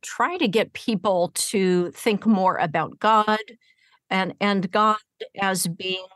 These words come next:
up to something in their lives, in their neighborhoods,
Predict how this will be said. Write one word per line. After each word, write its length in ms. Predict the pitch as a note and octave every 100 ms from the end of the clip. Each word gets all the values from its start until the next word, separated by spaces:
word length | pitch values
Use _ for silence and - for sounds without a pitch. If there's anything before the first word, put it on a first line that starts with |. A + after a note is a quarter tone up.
| -
up 200 | G#3+ A3+ -
to 120 | A#3
something 760 | - A3+ G3+ G#3+ G3 F#3 F3+ -
in 140 | G3+
their 200 | F#3 E3+
lives, 800 | E3+ F3 A#3 D4 F4 E4 - - - - - _ _ -
in 160 | G#3 F#3
their 160 | F3+
neighborhoods, 1080 | F3+ A3 A3 G#3 - A3+ A3 G#3 F#3 -